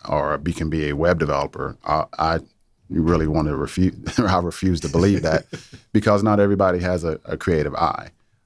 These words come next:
Speaker 1: Uh, I always say, if you're gonna work with a designer, make sure you're working with somebody that's gonna give you, uh, conceptual ideas, not somebody that's just gonna give you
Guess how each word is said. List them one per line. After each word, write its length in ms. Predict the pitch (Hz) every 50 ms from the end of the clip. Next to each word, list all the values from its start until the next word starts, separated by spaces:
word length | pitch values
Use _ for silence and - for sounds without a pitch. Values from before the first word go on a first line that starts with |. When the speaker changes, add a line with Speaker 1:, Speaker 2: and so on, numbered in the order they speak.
| _ -
Speaker 1:
Uh, 220 | 78 78 73 73 - -
I 60 | 90
always 280 | 90 92 90 90 85 -
say, 220 | - 87 80 78 76
if 100 | 76 -
you're 80 | 87
gonna 160 | 87 80 80
work 180 | 76 78 76 -
with 140 | - 80 -
a 40 | 80
designer, 540 | 80 78 82 85 87 85 82 76 76 76 - - _ _ -
make 160 | 87 85 82
sure 180 | - - 82 80
you're 180 | 78 76 76 76
working 260 | - 85 82 - 73
with 80 | -
somebody 280 | - 90 82 80 76 76
that's 140 | 76 73 -
gonna 200 | - 78 73 73 71
give 280 | 71 76 82 80 76
you, 320 | 76 76 76 76 73 67 - _ _ _ _ -
uh, 120 | - - -
conceptual 540 | - - 82 - - 82 76 - - 76 71
ideas, 540 | 71 71 - - 78 76 73 - - - -
not 180 | 73 - -
somebody 340 | - - 80 78 78 76 76
that's 120 | 76 73
just 180 | 80 78 - -
gonna 200 | - 76 78 71
give 280 | 71 76 78 85 76 80
you 240 | 80 76 73 71